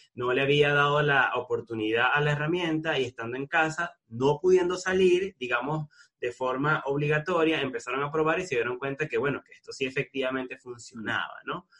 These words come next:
Que puedo hacer el mercado a través de internet. Qué increíble. Y además me lo dejan en la puerta de mi casa. Entonces, empezamos a hacer cosas digitales que creíamos que necesitábamos de nuestra presencia física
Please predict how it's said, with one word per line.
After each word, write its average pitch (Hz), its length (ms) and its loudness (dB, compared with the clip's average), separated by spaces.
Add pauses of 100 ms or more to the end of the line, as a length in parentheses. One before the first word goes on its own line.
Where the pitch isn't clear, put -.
(160)
Que - 100 -10
puedo 139 360 4
hacer 156 240 2
el 147 120 0
mercado 139 680 2 (140)
a 120 160 0
través 117 340 -2
de 131 100 2
internet. 110 680 -4
Qué 117 80 -4
increíble. 117 540 0
Y 107 60 2
además 131 240 0
me 165 80 0
lo 135 80 2
dejan 120 260 0
en 127 60 -4
la 107 120 -6
puerta 110 280 -4
de 120 80 -4
mi 98 120 -6
casa. - 320 -16 (540)
Entonces, 135 480 -2
empezamos 147 520 0
a 190 60 -2
hacer 156 380 -2
cosas 190 580 0
digitales 196 920 -4
que 156 160 -2
creíamos 190 760 0
que 156 140 -2
necesitábamos 135 640 -2
de 139 120 -2
nuestra 131 360 -2
presencia 160 760 -2
física 196 600 -2